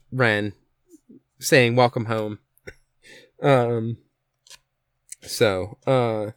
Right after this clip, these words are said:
and again, we, we continue to have this, um,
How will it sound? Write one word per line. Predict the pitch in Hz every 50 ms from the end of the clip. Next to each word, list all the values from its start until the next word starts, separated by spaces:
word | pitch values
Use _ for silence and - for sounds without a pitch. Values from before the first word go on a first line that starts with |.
| _ _ _ - - - - - - -
and | - 180 185
again, | 180 175 165 147 139
we, | 139 139 135 139
we | 135 147 139
continue | - 151 143 - - 156 151 139 135
to | 131 131
have | 127 120 117 117 117 113 110
this, | 113 117 110 110 - - - - - - _
um, | - 131 131 120 110 107 104 107 107 101 101